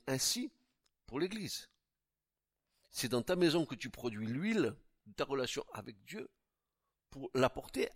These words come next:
à l'Église. Tu viens avec l'onction que Dieu te met sur ta vie, et cette onction va venir alimenter quoi ? Ben, le chandelier qui est l'Église. Et plus vous et moi nous serons remplis du Saint-Esprit, et plus le chandelier de l'Église brillera.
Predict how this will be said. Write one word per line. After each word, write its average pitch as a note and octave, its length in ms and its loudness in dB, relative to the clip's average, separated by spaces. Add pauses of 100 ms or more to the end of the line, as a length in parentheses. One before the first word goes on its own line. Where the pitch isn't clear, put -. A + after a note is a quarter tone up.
à A#2+ 80 0
l'Église. A2 640 -6 (400)
Tu - 100 -6
viens B2 240 0
avec A2+ 300 -4
l'onction E3+ 420 0
que C#3 100 -4
Dieu B2 140 -4
te B2+ 140 -4
met G#3+ 360 0 (300)
sur - 260 -6
ta C3+ 160 -2
vie, A#3+ 300 0 (440)
et B2 40 -6
cette - 240 0
onction G#3 400 0
va F#3 120 4
venir D#3 360 2
alimenter D3 480 2
quoi ? B2 400 -4 (340)
Ben, - 80 -18 (220)
le G#2+ 100 -10
chandelier A#2+ 480 -2
qui - 140 -8
est - 40 -2
l'Église. D#3+ 440 -6 (1300)
Et D3+ 40 -6
plus - 560 -4 (640)
vous D#3+ 300 -6
et C3+ 60 2
moi C#3+ 260 2
nous B2 100 0
serons B2+ 360 -2
remplis B2+ 260 -2
du G#2+ 80 -10
Saint-Esprit, A#2+ 640 -4 (680)
et B2+ 80 -10
plus - 240 -8
le C3+ 80 -4
chandelier A2 480 -2
de G2+ 100 -4
l'Église G#2 400 -4
brillera. G2+ 480 -10